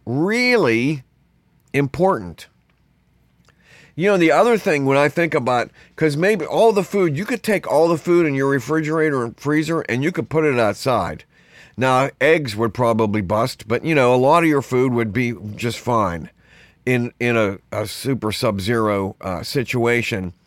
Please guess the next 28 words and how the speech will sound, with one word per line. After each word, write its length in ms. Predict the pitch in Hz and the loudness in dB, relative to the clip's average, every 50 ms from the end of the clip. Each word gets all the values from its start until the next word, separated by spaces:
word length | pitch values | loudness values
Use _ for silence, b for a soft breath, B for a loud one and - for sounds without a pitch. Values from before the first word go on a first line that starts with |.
| b b b b b b b b b b b | b b b b b b b b b b b
Um, 460 | - 135 135 135 131 131 131 135 127 _ _ | 0 2 2 4 4 4 2 0 -2 _ _
and 200 | - 151 156 160 | 0 0 2 2
the 80 | 160 151 | 0 -2
stuff 380 | - - - 202 208 202 - | -2 0 2 2 2 2 2
like 340 | - 151 139 139 139 - - | 0 2 2 2 0 -2 -8
certain 440 | - - 185 175 - 151 156 147 139 | -2 -2 -2 0 0 -2 -4 -2 0
medicines, 720 | 127 135 147 156 170 170 - - 190 185 185 185 175 - - b b b b b b b b b | 2 2 4 4 2 -2 -2 -2 -2 -2 -2 -4 -8 -10 -14 b b b b b b b b b
you 220 | _ 147 165 220 240 | _ -2 0 0 0
could 240 | - 208 185 143 _ | 0 -2 -2 -2 _
probably 840 | - 139 170 196 208 185 180 151 131 139 131 131 131 131 127 120 _ _ _ _ _ _ _ _ _ _ _ _ _ _ _ _ _ _ _ _ _ _ _ - | -2 2 4 4 4 4 2 2 2 2 2 2 2 0 -2 -4 _ _ _ _ _ _ _ _ _ _ _ _ _ _ _ _ _ _ _ _ _ _ _ -12
just 320 | 98 117 160 175 - _ | -4 -2 -2 -2 -2 _
put 160 | - 180 170 | -4 -2 -2
them 140 | - 156 151 | 0 0 0
in 100 | 156 147 | 2 2
a 80 | 139 123 | 0 -2
cooler 360 | _ - 156 170 170 151 131 | _ 0 2 4 4 4 2
with 200 | 123 120 120 - - | 2 0 -2 -4 -4
ice. 480 | 131 135 131 113 90 - - - - - b b b b b b | -2 -2 -2 -2 -2 -6 -10 -12 -12 -16 b b b b b b
Now, 360 | 107 139 147 151 165 156 - _ _ - | 0 2 4 4 4 2 0 _ _ 2
A, 360 | 135 160 175 190 208 165 - - | 2 4 4 4 2 0 -2 -2
you 140 | 139 143 | -2 0
should 220 | 143 - - 175 165 | 0 2 2 2 4
have 200 | 175 170 156 143 | 4 4 4 2
ice 300 | 147 151 165 180 - - | 2 2 2 0 0 -2
on 140 | 160 131 123 | -2 0 0
hand 300 | 123 135 135 131 131 127 | 0 0 0 0 2 2
already. 560 | 123 123 120 127 135 123 107 104 117 120 b b b b b b b b b 101 95 | 2 2 4 2 2 2 2 0 -2 -4 b b b b b b b b b -6 0
B, 540 | 139 185 226 240 214 180 160 165 180 170 | 0 2 2 2 4 4 4 2 2 0